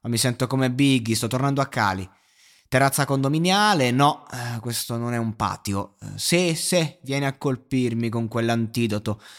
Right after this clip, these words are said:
posso firmarti, piccoli negri come Alamo, nei miei affari, piccola puttana, sei una troia ficcanaso. Ha detto a Tugger, ha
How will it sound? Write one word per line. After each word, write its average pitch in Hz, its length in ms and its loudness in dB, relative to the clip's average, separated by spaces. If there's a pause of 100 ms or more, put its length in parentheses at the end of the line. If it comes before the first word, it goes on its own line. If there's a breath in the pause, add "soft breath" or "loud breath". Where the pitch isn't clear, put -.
(160 loud breath)
posso 214 320 -2
firmarti, 170 1080 0
piccoli 127 420 -2
negri 131 300 0
come 117 300 -2
Alamo, 107 540 -2 (380 loud breath)
nei 127 140 4
miei 151 140 4
affari, 127 680 2
piccola 113 380 -6
puttana, 131 680 -4
sei 131 220 -4
una 127 120 0
troia 147 240 0
ficcanaso. 87 680 -2 (640)
Ha 104 140 -16
detto 95 480 -6
a 90 200 2
Tugger, 92 540 -6
ha 85 80 -12